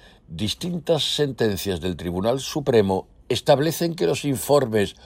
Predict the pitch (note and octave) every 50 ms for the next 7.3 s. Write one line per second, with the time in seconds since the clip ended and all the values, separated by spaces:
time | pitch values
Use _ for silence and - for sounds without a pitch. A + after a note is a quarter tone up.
0 | - - - - G2 G#2+ G#2+ F#2+ E2 - F#2 - - F2 G2+ B2+ D3 C#3+ D3+ B2
1 | - - D3 C#3 C#3 A2+ - A#2+ A2 G2+ F#2 D#2 F#2 G2 B2 C#3 E3 D#3 G#2 -
2 | A2 G#2+ G2 G2+ A#2 A2 - - - - - - - _ - - E3 D#3+ - -
3 | _ _ _ F3+ E3 D3 C#3+ C#3 A#2 - - - B2 A#2+ F#2+ F2 G#2+ F#2 D#2 -
4 | - E3 F#3 F3 C#3+ - - G2+ F#2 - - - A2+ G#2+ G2+ - - G2 F2+ -
5 | - F#2 F#2+ G2 G2+ G#2 A2+ A#2 A#2+ D3 C#3+ - _ - - - - - - -
6 | - B2 B2 C3 C#3 C3 C3+ B2+ A#2 A#2 G#2+ G#2+ A#2 A#2+ A2+ C3 A#2+ F#2 - A2
7 | A#2 A2 A#2+ A#2+ -